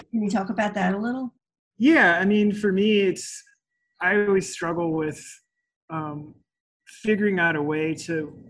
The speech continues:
Speaker 2: acknowledge things as a restaurant and as a person, but not capitalize off of it.
Speaker 1: Mm-hmm.
Speaker 2: Um, and, and not just be, like, a fake branded thing. Um, so for me, it's, I'm always trying to figure out a way to,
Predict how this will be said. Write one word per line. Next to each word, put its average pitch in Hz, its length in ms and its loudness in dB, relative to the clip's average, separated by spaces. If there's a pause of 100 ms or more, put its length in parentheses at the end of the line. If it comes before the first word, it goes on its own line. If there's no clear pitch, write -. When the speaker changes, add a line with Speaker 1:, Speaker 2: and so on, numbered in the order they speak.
(200)
Speaker 2:
acknowledge 156 640 -6
things 180 360 -2
as 156 200 -4
a 147 60 -8
restaurant 180 640 -10
and 147 120 -6
as 139 160 -8
a 135 60 -12
person, 175 640 -8 (320)
but 165 80 -4
not 147 180 -4
capitalize 165 640 -6
off 170 180 -4
of 165 120 -8
it. 190 180 -6 (320)
Speaker 1:
Mm-hmm. 196 200 -6
Speaker 2:
Um, 151 680 -4 (240)
and, 165 320 -6
and 160 200 -2
not 156 140 -2
just 139 200 -6
be, 165 80 0
like, 151 160 0
a 147 40 -8
fake - 360 -10
branded 147 460 -6
thing. 147 320 -10 (220)
Um, 143 360 -10
so - 260 -6
for 170 120 -8
me, 170 460 -2 (360)
it's, 170 220 -6
I'm 165 140 0
always 170 160 0
trying 170 140 -2
to 151 60 -6
figure 156 220 -4
out 151 100 -4
a 147 60 -6
way 147 260 -4
to, 147 520 -8